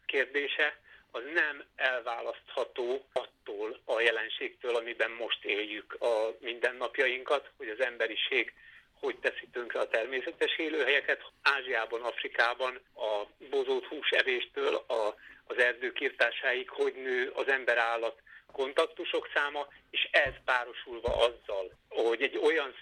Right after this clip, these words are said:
szintű mobilitás jött létre a világban, hogy egy zoonózis, tehát egy állatról emberre terjedő kórokozó által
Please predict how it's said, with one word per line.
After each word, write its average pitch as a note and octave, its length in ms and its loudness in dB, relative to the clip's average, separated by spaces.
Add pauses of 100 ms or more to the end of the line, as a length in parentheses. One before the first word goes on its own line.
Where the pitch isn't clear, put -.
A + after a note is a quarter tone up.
(100)
szintű B2+ 640 -6
mobilitás B2+ 840 0
jött A#2+ 160 -4
létre A#2 380 2
a A2 340 -2
világban, A#2+ 640 0
hogy C3 200 -6
egy B2+ 220 0
zoonózis, A2+ 840 0
tehát G#2+ 300 -2
egy A2+ 140 0
állatról A#2+ 840 0
emberre A2+ 800 -2 (200)
terjedő A2 720 0 (100)
kórokozó - 680 -2
által A#2+ 500 -2